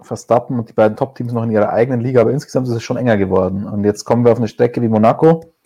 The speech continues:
die dann einfach was ganz Besonderes ist. Man muss nur leider auch dazu sagen, dass Leclerc auf seiner Heimstrecke nicht unbedingt, äh, brilliert hat bislang, um das mal vorsichtig auszudrücken. Der will da immer ein bisschen zu viel. Mm,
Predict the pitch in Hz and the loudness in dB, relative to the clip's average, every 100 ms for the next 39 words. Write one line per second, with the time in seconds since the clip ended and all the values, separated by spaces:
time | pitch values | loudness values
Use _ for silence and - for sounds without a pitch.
0 | _ - 117 113 117 113 107 - 120 - | _ -10 -2 2 2 0 -2 0 0 0
1 | 113 107 131 135 135 151 - _ _ _ | 0 2 6 4 4 0 -2 _ _ _
2 | - - 110 107 123 143 147 139 117 123 | -20 -8 -4 -2 -2 -2 2 4 6 6
3 | 127 135 - - 117 120 131 120 110 120 | 6 4 0 -4 2 4 4 2 0 -2
4 | 113 123 113 123 147 151 - 113 - 120 | -4 2 4 6 4 2 -4 -6 -2 0
5 | 117 107 110 135 - - 123 131 120 120 | 2 2 2 0 -4 -6 -4 -4 -4 -4
6 | - 127 127 131 123 127 - - 120 120 | -6 -6 -4 -4 -4 -8 -12 0 4 4
7 | 113 120 120 135 143 - 107 113 104 110 | 4 2 4 4 4 2 -2 -2 -2 -2
8 | 98 101 101 98 107 - 120 107 98 - | -4 -4 -4 -4 -4 0 2 2 -2 -6
9 | 104 107 - 113 120 123 151 _ _ _ | -4 -4 -2 2 2 2 -6 _ _ _
10 | _ _ 113 107 139 117 110 107 113 101 | _ _ -2 2 4 4 2 0 -2 -2
11 | 151 - 135 170 - _ _ _ _ _ | -2 2 2 2 -2 _ _ _ _ _
12 | _ _ - 117 110 | _ _ -10 -6 -4